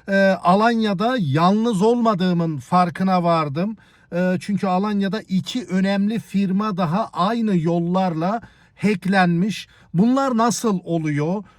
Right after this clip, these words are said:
E, bu süreç nasıl gelişiyor? Bunları kısaca sizlere aktarmak istedim. Bu video, ben öyle ümit ediyorum ki, sadece, e, Box Haber kanalımızı takip eden arkadaşlarımız için değil, internet ortamında, çünkü herkes artık internet ortamında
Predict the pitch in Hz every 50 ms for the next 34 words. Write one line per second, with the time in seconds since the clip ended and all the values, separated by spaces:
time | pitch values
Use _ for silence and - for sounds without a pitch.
0 | _ - 185 185 190 185 170 147 170 220 180 - - 226 233 233 - - 190 180
1 | 180 175 - - 240 240 202 160 156 165 156 147 139 - - 147 156 175 208 220
2 | - _ _ _ - - 202 220 220 226 233 240 240 220 - - - 180 - 233
3 | 226 190 226 - - 196 180 160 196 202 208 202 185 139 - 196 196 190 208 196
4 | - - - 185 170 190 190 180 233 202 233 202 196 220 226 233 240 190 - -
5 | _ _ - 156 202 220 226 233 233 240 240 247 240 233 220 226 220 185 208 196
6 | 175 208 208 202 214 196 - - 190 - - 240 233 226 220 208 202 160 165 214
7 | 220 233 202 _ _ _ _ - 185 190 190 190 165 143 139 175 202 220 - -
8 | - - - 202 202 180 208 214 214 185 - - 202 208 202 202 202 202 196 208
9 | 185 196 214 - - 202 196 190 - 214 202 190 208 202 196 196 190 - 196 190
10 | 202 180 - - 202 202 208 202 180 196 185 - - 202 190 185 202 202 208 208
11 | 202 - - - - - - _ _ - 170 190 185 - 190 208 214 220 254 262
12 | - - 233 220 185 - 202 196 185 180 175 170 - 202 196 - 202 160 131 214
13 | 277 311 226 - 262 208 - 208 196 170 143 - 175 - 170 170 170 - 180 180
14 | 175 185 185 175 - 180 170 139 - 180 170 170 170 160 190 226 226